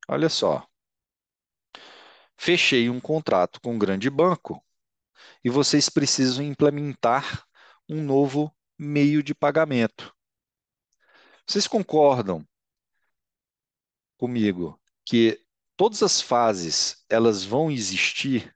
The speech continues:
nessa demanda? Só que essa demanda chegada pelo C F O, você pode usar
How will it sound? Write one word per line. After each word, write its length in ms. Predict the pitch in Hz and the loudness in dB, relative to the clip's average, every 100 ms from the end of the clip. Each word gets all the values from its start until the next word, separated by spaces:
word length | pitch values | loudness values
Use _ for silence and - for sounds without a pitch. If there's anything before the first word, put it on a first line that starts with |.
| _ | _
nessa 300 | 92 85 85 | -8 -6 -6
demanda? 560 | 80 85 101 87 76 - _ _ - - _ | -8 -6 -4 -4 -8 -18 _ _ -20 -20 _
Só 220 | - 170 | -2 -2
que 260 | - 160 - - | 2 0 0 -2
essa 320 | 170 - 170 | 0 0 0
demanda 640 | 131 110 123 131 87 80 | 0 2 0 0 0 -4
chegada 460 | - - 98 87 85 | -4 -2 0 -2 -2
pelo 220 | 87 87 | -6 -4
C 180 | - 76 | -4 -6
F 220 | 76 - | -6 -2
O, 260 | 135 98 - _ _ _ _ _ _ _ - - - _ | 0 -2 -8 _ _ _ _ _ _ _ -20 -20 -20 _
você 220 | 139 151 | -2 0
pode 240 | 156 151 | 0 0
usar 340 | 151 143 143 | 0 2 0